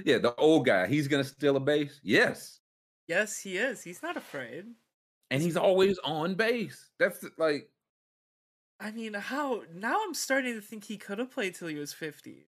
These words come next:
Speaker 2: Like
Speaker 1: Thank you.
Speaker 2: <laughs>
Speaker 1: That's all I'm saying.
Speaker 2: Like, uh, he could, he's an automatic walk. Like, as long as
Speaker 1: This,
Speaker 2: he,
Speaker 1: yes.
Speaker 2: as long as he can physically swing a bat,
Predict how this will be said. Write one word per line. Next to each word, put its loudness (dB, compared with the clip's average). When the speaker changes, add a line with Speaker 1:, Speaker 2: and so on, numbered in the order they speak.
Speaker 2:
Like -10
Speaker 1:
Thank 2
you. -4
Speaker 2:
<laughs> 6
Speaker 1:
That's -2
all 4
I'm 0
saying. -4
Speaker 2:
Like, -2
uh, -6
he -12
could, -10
he's -8
an -6
automatic -2
walk. -8
Like, -6
as -6
long -4
as -2
Speaker 1:
This, 4
Speaker 2:
he, -4
Speaker 1:
yes. 2
Speaker 2:
as 0
long -6
as -10
he -6
can -8
physically -8
swing -8
a -6
bat, -8